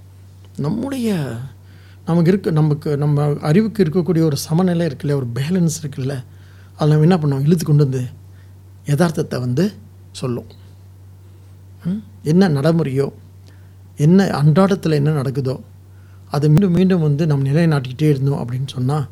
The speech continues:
நம்ம ரொம்ப, ஆ, பேலன்ஸா, சமநிலையில நம்ம இருக்கோம். "சமத்துவம் யோக உச்சதே" அப்படின்னு சொல்லிட்டு பகவான் இதை தான் சொல்றாரு. ஆக, இங்கே நாம, நமக்கு, ஆ,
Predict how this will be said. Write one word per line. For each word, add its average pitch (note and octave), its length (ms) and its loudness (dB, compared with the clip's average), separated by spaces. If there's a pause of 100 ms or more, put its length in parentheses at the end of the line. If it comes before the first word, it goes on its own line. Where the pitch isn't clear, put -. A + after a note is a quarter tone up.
(500)
நம்ம B2 340 -4
ரொம்ப, C3+ 520 -4 (580)
ஆ, B2+ 40 -10 (400)
பேலன்ஸா, D3 520 2 (100)
சமநிலையில D3 400 2
நம்ம C3 160 -2
இருக்கோம். F3+ 420 -8 (600)
"சமத்துவம் A#3+ 560 0
யோக D3+ 360 4
உச்சதே" A#2 580 -8
அப்படின்னு A#2+ 220 -8
சொல்லிட்டு C3 280 -8
பகவான் B2+ 360 -4
இதை A2+ 200 -8
தான் A3 240 -6 (880)
சொல்றாரு. A#2 320 -8 (760)
ஆக, D#3+ 520 0 (1700)
இங்கே G3 320 10
நாம, E3 260 4
நமக்கு, F#3 880 2 (1500)
ஆ, D3 240 2